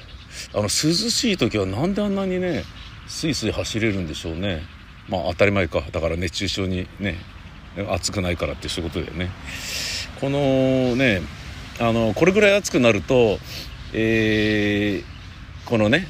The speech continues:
たかだか一時間弱ジョギングしただけで、え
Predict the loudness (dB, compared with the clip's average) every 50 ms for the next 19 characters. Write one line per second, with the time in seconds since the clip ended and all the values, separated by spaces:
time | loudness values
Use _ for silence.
0 | -2 0 4 6 8 6 8 6 6 6 6 4 2 0 0 0 0 4 4 4
1 | 4 6 4 2 2 2 0 0 2 2 2 2 2 2 0 2 2 2 4 4
2 | 4 2 4 2 2 4 6 4 6 4 2 -2 -6 -12 -12 -12 -12 -12 -12 -10
3 | -10 -10 -10 -10 -10 -10 -10 -10 -12 -14 -6 -2 -2 0 2 2 0 0 0 0
4 | -2 -2 -2 -2 -4